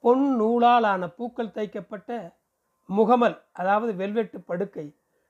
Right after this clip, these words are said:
ஒரு தலையணை நாலுக்கு வராகன் ஆயிரத்தி இருநூறு. ரொக்கம் மாத்திரம் கொடுத்தது மூவாயிரம். ஆக இமாம் சாஹிபுக்கு கொடுத்த வெகுமானம் கிரயம் கூடின வராகன் மூலத்திலேயே கிழிந்துள்ளது.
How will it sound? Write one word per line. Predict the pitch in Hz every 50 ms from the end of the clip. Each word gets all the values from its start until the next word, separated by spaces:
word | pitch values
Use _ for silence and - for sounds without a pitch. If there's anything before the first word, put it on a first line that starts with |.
| _ _
ஒரு | - 208 220 208 185 165
தலையணை | - 196 196 220 233 226 226 220 240 254 240
நாலுக்கு | 196 170 170 185 208 220 208 190 - 220 185
வராகன் | 170 170 180 190 190 185 180 170 170 _
ஆயிரத்தி | - 175 170 185 190 180 175 165 - 175
இருநூறு. | 160 156 160 165 160 147 139 131 135 _ _ _ _ _ _ _ _ _ _ _ _ _ _ _ _ -
ரொக்கம் | 202 220 220 220 - 320 294 262
மாத்திரம் | 247 233 226 220 - 247 240 226 190
கொடுத்தது | 208 208 208 190 - 202 185 208 202 170 170 180 - _ _ _ _ _ _ _ _ _
மூவாயிரம். | - 185 202 208 202 185 170 160 147 135 135 - _ _ _ _ _ _ _ _ _ _ _ _
ஆக | - 220 233 240 220 233 208 202 214 226 - _ -
இமாம் | 202 214 226 254 269 277 269 233
சாஹிபுக்கு | - 233 233 226 220 202 220 208 - - 208
கொடுத்த | 175 - 202 202 214 - 202 190
வெகுமானம் | 170 180 185 208 220 214 208 196 190 190 196 208 - _ _ _ _ _ _ _ _ _ _ _ _ -
கிரயம் | 226 220 247 254 247 233 202
கூடின | - 214 202 196 196 185
வராகன் | 175 180 180 185 190 180 180 190 165 160 175 _ _ _ _ -
மூலத்திலேயே | 220 233 262 247 220 170 - 180 165 165 165 185 196
கிழிந்துள்ளது. | 190 - 175 170 175 170 156 151 139 135 127 139 147 -